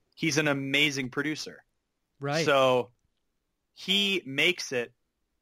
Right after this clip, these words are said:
Speaker 1: so I can accomplish crazy shit that I come up with.
Speaker 2: Right.
Speaker 1: Just, like,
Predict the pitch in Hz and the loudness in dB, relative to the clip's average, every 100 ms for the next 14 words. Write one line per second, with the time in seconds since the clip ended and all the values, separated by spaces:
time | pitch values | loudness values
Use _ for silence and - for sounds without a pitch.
0 | _ _ _ - - 139 139 160 147 135 | _ _ _ -8 0 2 4 0 -4 -8
1 | - 147 160 156 123 107 - - _ _ | -8 -6 -4 -6 -8 -8 -10 -16 _ _
2 | _ - - - 147 156 139 127 117 151 | _ -16 -16 -4 2 2 2 -4 -4 0
3 | 131 - 107 104 98 - 110 110 85 - | 0 -2 -6 -4 -6 -6 -6 -6 -8 -16
4 | - _ _ 135 127 208 - - 175 190 | -20 _ _ -2 0 0 -2 -2 0 2
5 | 156 | 0